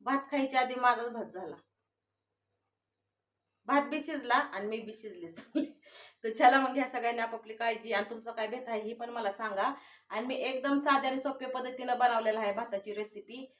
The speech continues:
त्याला भरपूर, अ, खडा मसाला नव्हता, फ्लावर नव्हता, तरी पण त्यातून बी सुद्धा आपण बनवलेला आहे.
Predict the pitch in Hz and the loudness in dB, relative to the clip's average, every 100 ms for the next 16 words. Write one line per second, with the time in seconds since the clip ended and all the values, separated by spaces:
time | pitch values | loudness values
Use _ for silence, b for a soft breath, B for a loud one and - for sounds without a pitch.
0 | _ 214 220 294 277 - 262 262 247 247 | _ 4 6 6 4 0 2 4 4 4
1 | 254 226 240 240 226 240 240 220 220 226 | 2 2 0 -2 -4 -4 -2 -2 -2 -2
2 | 220 214 208 220 208 208 214 220 220 220 | 0 0 -2 -4 -4 -4 -4 -6 -6 -6
3 | 226 220 220 220 220 233 - - 220 - | -2 -2 -4 -8 -8 -10 -10 -6 -4 -2
4 | 180 202 202 196 180 175 175 185 | -4 -4 -6 -6 -4 -4 -4 -4